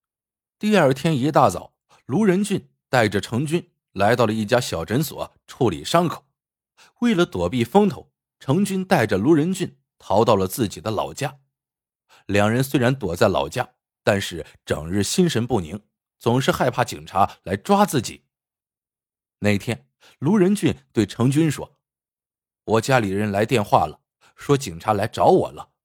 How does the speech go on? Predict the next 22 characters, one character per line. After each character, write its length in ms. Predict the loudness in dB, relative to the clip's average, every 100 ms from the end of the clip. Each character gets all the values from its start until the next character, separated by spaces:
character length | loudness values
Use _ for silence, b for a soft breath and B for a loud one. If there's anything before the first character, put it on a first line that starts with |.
| _ _ _ _ _ _ _ _ _ _
估 180 | 0 0
计 360 | 0 -4 -8 -18 _ _ _
警 220 | -2 -2
察 200 | 2 2
已 100 | 2
经 160 | -2 0
知 200 | 2 4
道 260 | 2 -2 _
咱 180 | -2 0
们 120 | 2
两 220 | 0 -2 -4
个 100 | 0
是 140 | 0
凶 200 | 0 0
手 200 | 0 -4
了， 220 | -14 -14 _ _ _ b b
咱 160 | 0
俩 140 | 2 2
赶 240 | 0 -2
快 140 | -2 -2
跑 240 | -4 -6
吧。” 260 | -6 -8